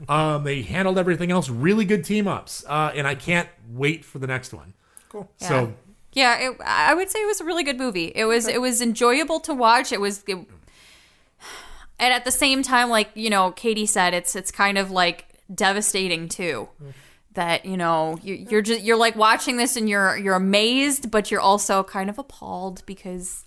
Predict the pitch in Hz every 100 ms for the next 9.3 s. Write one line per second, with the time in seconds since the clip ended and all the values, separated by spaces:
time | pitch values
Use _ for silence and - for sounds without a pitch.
0 | _ 190 180 117 143 185 180 156 170 165
1 | 160 147 143 147 165 160 214 185 156 123
2 | 165 143 - - - _ 165 160 180 170
3 | 175 180 131 - _ _ 139 139 151 180
4 | 190 156 151 151 147 147 - 131 127 156
5 | 160 160 143 139 127 127 127 123 110 123
6 | 139 139 - 135 127 127 139 - - 143
7 | 135 131 123 139 131 131 127 131 139 135
8 | 135 139 131 123 123 127 127 139 127 123
9 | 123 117 107